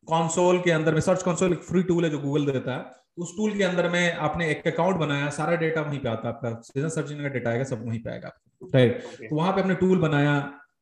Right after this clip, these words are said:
Speaker 1: वहां पे साइट मैप अपना जो बनाया था पहले उसको submit किया, रोबोट डॉट टीएक्सटी से जो unwanted पेज है उसको block किया, ये सब technical चीजें हैं।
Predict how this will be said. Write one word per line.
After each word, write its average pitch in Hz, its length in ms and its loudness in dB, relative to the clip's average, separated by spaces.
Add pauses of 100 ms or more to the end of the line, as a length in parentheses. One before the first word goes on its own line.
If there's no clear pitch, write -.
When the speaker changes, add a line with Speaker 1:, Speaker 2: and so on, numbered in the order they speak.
(160)
Speaker 1:
वहां 156 140 -6
पे 170 100 -2
साइट 147 300 0
मैप 180 280 0 (220)
अपना 147 180 2
जो 156 120 4
बनाया 147 320 2
था 165 80 2
पहले 147 220 2
उसको 147 200 -2
submit 151 420 -2
किया, 143 220 2
रोबोट 156 360 -2
डॉट 160 180 -2
टीएक्सटी 156 300 -8
से 151 120 -8
जो 147 220 -4
unwanted 151 680 -4
पेज 143 120 -2
है 143 60 -4
उसको 143 260 -8
block 151 380 0
किया, 135 160 2
ये 175 100 0
सब 247 140 -4
technical 165 340 -4
चीजें 123 300 -8
हैं। 185 200 -8